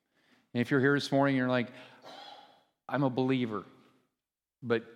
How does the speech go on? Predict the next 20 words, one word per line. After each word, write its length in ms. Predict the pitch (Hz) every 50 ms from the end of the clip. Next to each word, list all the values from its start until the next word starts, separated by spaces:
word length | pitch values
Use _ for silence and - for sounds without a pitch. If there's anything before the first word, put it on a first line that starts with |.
| - - - _ _ _ _ _ _ _ _
honestly, 600 | 113 120 120 123 117 - - 135 120 120 113 104 - - - - - - _ _ _ _ _ _ _ _ _ _ _ _ _ _ _ _ _ _ _ -
I 120 | 120 123
need 220 | 127 123 120 113
to 80 | 107 95 - - _ _ _ -
step 320 | - - - 113 107 104
back. 380 | 98 101 92 90 92 - - - - - - _ _ _ _ _ _ _ _ _ _ _ _ -
I 80 | 123
don't 180 | 131 131 127 120
want 240 | 120 127 123 123 -
sin 400 | - - - 135 123 120 120 110
to 100 | 107 104
take 280 | - - 123 113 107
charge 320 | - - 123 107 104 101 110
of 100 | 101 87
the 100 | 101 95
story. 480 | - - - 107 98 95 87 87 87 - _ _ _ _ _ _ _ _ _ _ _ _ _ _ _ _ _ _ _ _ _ _ _ _ _
I 60 | 113
want 180 | 113 117 107 95
Jesus 400 | 98 113 110 101 90 98 95 -
to." 240 | - - 101 98 85